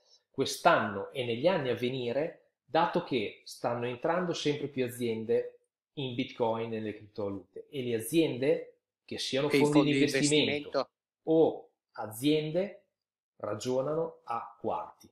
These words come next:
Speaker 1: Questo è
Speaker 2: Non
Speaker 1: fondamentale.
Speaker 2: ragionano a giorni.
Speaker 1: Quindi ogni quarto ha visto almeno una correzione del Bitcoin molto forte e addirittura alcuni quarti hanno visto più di una, hanno visto due correzioni.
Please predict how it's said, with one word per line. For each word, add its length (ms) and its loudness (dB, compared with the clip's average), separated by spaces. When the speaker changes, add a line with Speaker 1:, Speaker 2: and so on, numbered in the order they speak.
Speaker 1:
Questo 220 -8
è 20 -8
Speaker 2:
Non 100 -6
Speaker 1:
fondamentale. 360 -4
Speaker 2:
ragionano 240 -6
a 60 -6
giorni. 580 -4
Speaker 1:
Quindi 420 -6
ogni 340 2
quarto 560 4
ha 140 0
visto 340 -2
almeno 800 0
una 440 -2
correzione 440 -2
del 80 0
Bitcoin 480 -2
molto 300 -4
forte 680 -2
e 100 0
addirittura 520 2
alcuni 320 0
quarti 600 -2
hanno 120 -8
visto 480 -10
più 400 -2
di 160 -10
una, 240 -8
hanno 140 -10
visto 220 -10
due 240 -2
correzioni. 540 -10